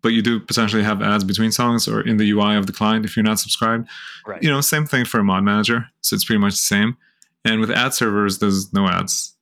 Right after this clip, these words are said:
Speaker 1: Um, 'cause again, it's, like, something that's in the game. I know there are a lot of in-game ad companies, um, you know, they're actually kind of replacing game objects and putting ads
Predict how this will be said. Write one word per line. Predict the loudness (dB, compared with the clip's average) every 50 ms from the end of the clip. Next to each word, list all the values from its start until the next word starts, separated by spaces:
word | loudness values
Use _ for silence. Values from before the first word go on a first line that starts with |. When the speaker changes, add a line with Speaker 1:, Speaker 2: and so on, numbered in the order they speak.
| _ _ _ -4
Speaker 1:
Um, | -2 0 2 2 2 2 0 0 -2 -6 _ _ _ -6
'cause | -2 0 0 0
again, | 2 2 2 0 0
it's, | 0 -2 -2
like, | -2 -2 -2
something | -2 -2 -2 0 0 0 2
that's | 2 0 0 -4 -6 -8 -8 _ -2
in | 0 0 2
the | 2 2
game. | 2 0 0 -2 -4 -8 -10 -8 -8 -6 -2
I | 0
know | 0 2 2
there | 2 2
are | 2
a | 2
lot | 2 0 0
of | -2 -2
in-game | -2 -2 0 0 2 2 2 2 2 2 2 0 0 -2 -4 -6 _ _ _ _ _ _ -4
ad | -2 0 0 0 -2 -4 -8 _ _ -10
companies, | -6 -4 -2 -2 -2 0 0 2 2 2 2 2 0 -2 -4 -6 -8 -14 _ _ _ -6 -4
um, | -2 -2 0 0 0 0 0 -2 -2
you | -2 -2
know, | 0 0
they're | 0 0 0 -2
actually | -2 -4 -4 -2 -2 -2 -2 0 -2 -4 -6 _ _ _ _ _ _
kind | -6 -2 -2 -2
of | -2 -4 -10 -12 -4
replacing | -4 -4 -4 -2 -2 -2 0 0 0 0 0 2 2
game | 2 2 2 0
objects | 0 0 0 0 0 -2 -2 -2 -2 -2
and | -2 -2
putting | 0 0 0 0 0 0 -2 -2
ads | -2 0 0 0 0 -2 -2 -4 -8 -10 -12